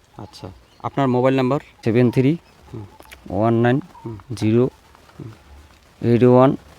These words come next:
Speaker 1: হুম।
Speaker 2: টু থ্রি টু।
Speaker 1: আপনারা দেখতে পারতেছেন দাদা যেভাবে বড়ই লাগিয়েছে, আহ, তাতে কিন্তু এই এরিয়ার মধ্যে একটি, আহ, উজ্জ্বল নাম করেছেন, কারণ এখানে কিন্তু কেউ এগুলো চাষ করেনি। তো বড়ই কিন্তু,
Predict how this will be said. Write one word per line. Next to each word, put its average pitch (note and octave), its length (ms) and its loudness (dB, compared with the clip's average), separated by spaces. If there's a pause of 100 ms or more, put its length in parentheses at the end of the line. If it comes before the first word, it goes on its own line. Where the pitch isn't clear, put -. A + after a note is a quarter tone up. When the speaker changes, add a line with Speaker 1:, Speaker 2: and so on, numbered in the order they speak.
(140)
Speaker 1:
হুম। A#2 80 -18 (180)
Speaker 2:
টু C3+ 260 2 (840)
থ্রি A2 260 0
টু। G2 120 -6 (760)
Speaker 1:
আপনারা G3+ 340 4
দেখতে E3+ 260 4
পারতেছেন F3 480 2
দাদা C#3 340 4 (240)
যেভাবে D3+ 540 4
বড়ই C3 340 6
লাগিয়েছে, C3 520 4 (480)
আহ, G#2 540 2
তাতে C3 260 2
কিন্তু D3 380 2 (380)
এই C#3+ 180 4
এরিয়ার C#3+ 320 6
মধ্যে C3+ 240 4
একটি, C3 340 0 (260)
আহ, A2+ 320 4 (160)
উজ্জ্বল D3+ 380 4
নাম B2+ 160 4
করেছেন, B2+ 340 2
কারণ D3 280 4 (240)
এখানে D#3 320 4
কিন্তু E3+ 240 2
কেউ E3 240 4
এগুলো C#3+ 240 6
চাষ - 260 0
করেনি। C3 420 2 (440)
তো D#3+ 100 6
বড়ই F3+ 340 6
কিন্তু, A3+ 400 2